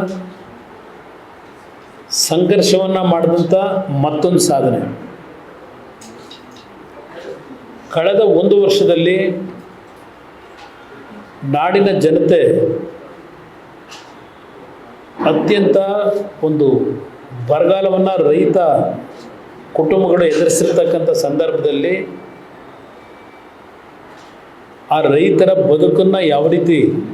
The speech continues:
ಅವರಿಗೆ ಶ್-, ಧೈರ್ಯ ತುಂಬತಕ್ಕಂಥ ಕೆಲಸ ಮಾಡಿದ್ದಾರೆ,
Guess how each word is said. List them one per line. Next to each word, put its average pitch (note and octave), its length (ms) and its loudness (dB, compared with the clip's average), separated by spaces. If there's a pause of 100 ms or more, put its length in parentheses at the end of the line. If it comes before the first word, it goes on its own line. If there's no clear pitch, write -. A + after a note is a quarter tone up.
(2500)
ಅವರಿಗೆ F3+ 320 2
ಶ್-, - 580 -4
ಧೈರ್ಯ F#3 340 4
ತುಂಬತಕ್ಕಂಥ E3+ 560 2
ಕೆಲಸ D#3+ 340 -2
ಮಾಡಿದ್ದಾರೆ, C#3+ 580 0